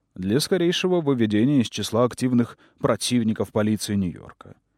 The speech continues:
Спалить дотла полицейские участки, суды и вообще большую часть властных структур, на это господа уголовники вполне годились. Уже потому, что у них были и личные счёты, и оплата сдельная. Правда, мы, организаторы всей этой заварушки,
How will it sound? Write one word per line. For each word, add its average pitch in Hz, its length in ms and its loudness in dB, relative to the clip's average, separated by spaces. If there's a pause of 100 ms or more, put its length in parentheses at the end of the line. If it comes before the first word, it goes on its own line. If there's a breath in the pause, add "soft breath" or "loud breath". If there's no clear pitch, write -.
(240 soft breath)
Спалить 175 480 0
дотла 135 380 2
полицейские 113 600 -2
участки, 131 500 -2
суды 107 520 -4
и 165 280 -4
вообще 147 540 0
большую 123 480 0
часть - 320 -4
властных 113 480 -2
структур, - 560 -4 (340 loud breath)
на 196 220 -2
это 196 180 0
господа 143 440 2
уголовники 127 580 2
вполне 107 420 2
годились. 143 560 -4 (540 soft breath)
Уже 151 360 0
потому, 117 460 0
что - 300 -6
у 123 100 0
них 143 240 -2
были 113 280 2
и 98 100 0
личные 190 420 -2
счёты, 175 460 0
и 131 100 2
оплата 104 520 2
сдельная. 90 580 -4
Правда, 110 400 0
мы, 156 260 4
организаторы 120 720 2
всей 113 520 -2
этой 113 340 0
заварушки, 113 680 0